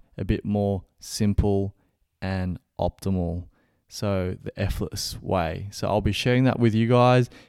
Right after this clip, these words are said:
Be sure to tune in all the way to the end of the episode to, to catch all the amazing content, info, stories, and the little tidbit at the end that I'll be sharing with you. And if you enjoyed the episode, I just wanna ask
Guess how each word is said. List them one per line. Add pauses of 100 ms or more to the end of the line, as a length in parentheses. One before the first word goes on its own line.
Be
sure
to
tune
in
all
the
way
to
the
end
of
the
episode
to,
to
catch
all
the
amazing
content,
info,
stories, (320)
and
the
little
tidbit
at
the
end (260)
that
I'll
be
sharing
with
you. (360)
And
if
you
enjoyed
the
episode,
I
just
wanna
ask